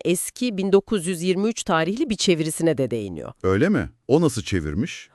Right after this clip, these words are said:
Speaker 1: O çeviride proleterlerin bu işte zincirlerinden başka kaybedecek bir şeyleri yoktur deniyor. Buradaki bu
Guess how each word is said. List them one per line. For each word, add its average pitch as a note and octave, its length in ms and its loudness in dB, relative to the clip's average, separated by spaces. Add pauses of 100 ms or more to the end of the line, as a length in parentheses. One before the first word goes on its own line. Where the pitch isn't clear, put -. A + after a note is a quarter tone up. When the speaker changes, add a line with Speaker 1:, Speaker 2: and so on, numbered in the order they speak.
(160)
Speaker 1:
O D4+ 120 6
çeviride G#3+ 720 0
proleterlerin A#3 840 2
bu C#4 160 0
işte C4+ 420 2
zincirlerinden G#3+ 1000 4
başka G3 340 2
kaybedecek A3+ 800 2
bir A3 180 0
şeyleri A3 440 2
yoktur F#3 580 4
deniyor. C3 380 -2 (640)
Buradaki A3 360 2
bu B3+ 120 -2